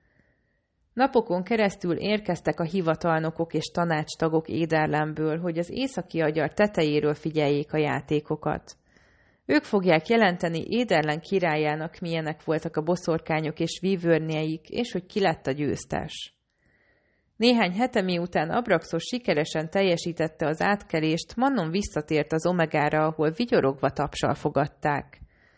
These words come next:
Nagyanyját sehol sem látta, de ez várható volt. Manon semmi különöset nem csinált, mindössze annyit, amennyit elvártak tőle.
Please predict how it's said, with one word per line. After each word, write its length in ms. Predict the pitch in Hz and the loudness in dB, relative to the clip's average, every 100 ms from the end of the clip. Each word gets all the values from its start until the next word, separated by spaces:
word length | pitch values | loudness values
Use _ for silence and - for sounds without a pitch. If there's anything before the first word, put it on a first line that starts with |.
| _ _ _ _ _ | _ _ _ _ _
Nagyanyját 560 | 208 226 214 202 202 | 2 6 6 4 2
sehol 320 | - 202 165 160 | 2 2 4 2
sem 240 | - 160 | 0 0
látta, 380 | 156 160 - 170 | 0 -2 -2 0
de 120 | 170 | 2
ez 200 | 160 160 | 0 0
várható 560 | 143 135 143 123 135 147 | -2 -2 -6 -10 -12 -6
volt. 520 | 151 147 143 - - 226 | -2 -2 -2 -8 -20 -8
Manon 320 | 170 170 165 | -2 0 0
semmi 360 | 170 180 165 160 | -2 -2 -2 0
különöset 600 | - 180 160 160 160 156 | 2 4 2 0 -4 -2
nem 180 | 160 160 | -2 -2
csinált, 600 | - 156 147 151 - - | -4 -2 0 -2 -4 -8
mindössze 500 | 220 262 220 - - | -4 0 0 0 -2
annyit, 420 | - 247 254 180 | 0 2 2 0
amennyit 400 | 165 160 151 160 | 0 0 -2 -4
elvártak 720 | - 131 147 135 135 - 151 | -4 -2 -2 -2 -2 -6 -8
tőle. 460 | - 151 151 151 | -4 -2 -2 -2